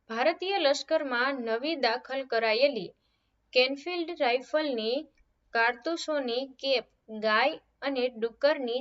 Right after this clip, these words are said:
ચરબીમાંથી બનેલી હતી તેવી સૈન-,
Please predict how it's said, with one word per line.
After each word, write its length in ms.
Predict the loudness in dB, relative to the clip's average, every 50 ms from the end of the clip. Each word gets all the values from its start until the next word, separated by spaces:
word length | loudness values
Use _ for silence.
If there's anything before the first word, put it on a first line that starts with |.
| -4
ચરબીમાંથી 760 | -2 0 0 0 -2 -4 -4 -4 -4 -2 -4 -4 -6 -6 -8
બનેલી 520 | -4 -4 -4 -4 -4 -4 -4 -4 -4 -6 -6 -10 _ _ _ _ _ -6
હતી 320 | -4 -4 -4 -6 -8 -10 -12 _ _ -20 -20 -20 _ _ _ _ 0
તેવી 260 | 0 0 2 0 -2
સૈન-, 400 | -2 0 0 0 0 0 -4 -8